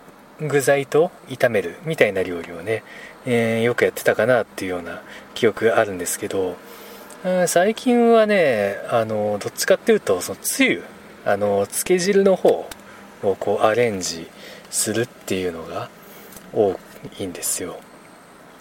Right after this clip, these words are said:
まあ、一番シンプルなところで言うと、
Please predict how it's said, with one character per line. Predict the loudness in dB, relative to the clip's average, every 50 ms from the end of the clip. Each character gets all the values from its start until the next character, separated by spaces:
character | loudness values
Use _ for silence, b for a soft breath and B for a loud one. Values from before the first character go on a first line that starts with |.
| B B B B B 0 2
ま | 2
あ、 |
一 | 2 2 0 2
番 | 4 4 4 4
シ | 2 0 2 2
ン | 2 4
プ | 2 2 2
ル | 2
な | 2 2 0
と | 0 -4
こ | -4 -2 -4
ろ | -2
で | -2 -4 -4
言 | -4 -6 -8
う | -6
と、 | -2 0 2 2 0 -2